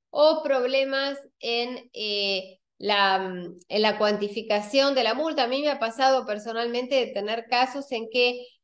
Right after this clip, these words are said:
la base de cálculo de la multa estaba equivocada, que no, no, no se sabe una, una cifra que no surgía de ningún lado. Eh, bueno, em,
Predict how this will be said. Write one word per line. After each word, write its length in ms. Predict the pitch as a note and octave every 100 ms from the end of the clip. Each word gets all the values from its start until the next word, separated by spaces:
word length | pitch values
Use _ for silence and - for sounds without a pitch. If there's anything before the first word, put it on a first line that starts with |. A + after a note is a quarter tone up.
| _
la 260 | - G#3 G#3+
base 340 | D4 E4+ B3+
de 180 | G3+ G3
cálculo 380 | G3+ G3+ G#3 G3
de 80 | F#3
la 120 | F#3
multa 300 | G3+ G#3 G3
estaba 320 | G3 G3 F#3+
equivocada, 960 | F#3+ E3+ E3+ G3+ A#3+ A3+ A3 B3 B3+ - _
que 120 | F3
no, 580 | F3 F#3 F#3 F3 E3 -
no, 120 | -
no 240 | - E3+ F3+
se 140 | F#3
sabe 580 | F3+ A3 G#3+ G#3+ G3+ D3 G#2+ - _
una, 280 | F#3+ G3 F3
una 320 | F#3 G3 G3
cifra 420 | F#3+ G#3+ G#3+ G#3+
que 80 | G3+
no 140 | F3+ G3
surgía 340 | G3+ F#3+ G#3
de 60 | F#3+
ningún 300 | F3+ F#3+ A3+
lado. 580 | B3 A#3+ A#3 A#3+ B3 _ _ _ _ -
Eh, 340 | G#3+ G#3+ G#3
bueno, 520 | G#3+ B3 F#3+ F3 E3 - _
em, 720 | G3+ G#3 G3+ G3+ G3 F#3+ F#3+